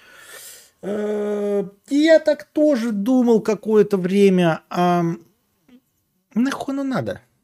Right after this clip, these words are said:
Ну, типа, с возрастом приходит, знаешь, ты говоришь: «Чё плохого в сексуальном напряжении?» «А чё хорошего, блядь?»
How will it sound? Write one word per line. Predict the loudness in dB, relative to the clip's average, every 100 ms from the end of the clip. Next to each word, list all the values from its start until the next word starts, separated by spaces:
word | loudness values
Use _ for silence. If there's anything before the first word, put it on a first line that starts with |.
| _ _ _ _ _ _ _ _ _ _
Ну, | -6 -6
типа, | -6 -6 -8
с | -4
возрастом | -2 -2 -4 -6 -6
приходит, | -6 -4 -6 -6
знаешь, | -4 -4 -4 -18 -20 _
ты | -4
говоришь: | -2 -4 -6 -20 -20 _
«Чё | -2 -2 0
плохого | -2 0 0 0
в | -2
сексуальном | -6 -2 -2 0
напряжении?» | -2 -6
«А |
чё | -6 -6
хорошего, | -4 -4 -6 -8
блядь?» | -6 -8 -10